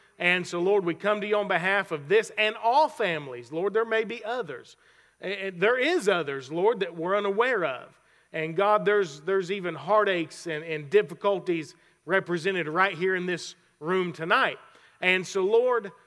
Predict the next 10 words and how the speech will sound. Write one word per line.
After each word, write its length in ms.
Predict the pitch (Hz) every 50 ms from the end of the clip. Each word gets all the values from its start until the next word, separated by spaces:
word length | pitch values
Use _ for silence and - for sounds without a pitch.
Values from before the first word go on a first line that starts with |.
| _ _ _ -
we 240 | 151 165 226 262 247
know 240 | 240 226 220 214
that 160 | 175 190 175 170
you're 320 | 170 190 202 196 202 185
our 220 | 175 165 170 165
God, 360 | 160 160 147 135 120 110 113 - _ _ _ _ _ _ _ _ _ _ -
and 180 | 185 180 185
we 140 | 185 233 240
trust 600 | 180 - - - - 269 269 240 190 - - -
you. 280 | 185 180 160 131 117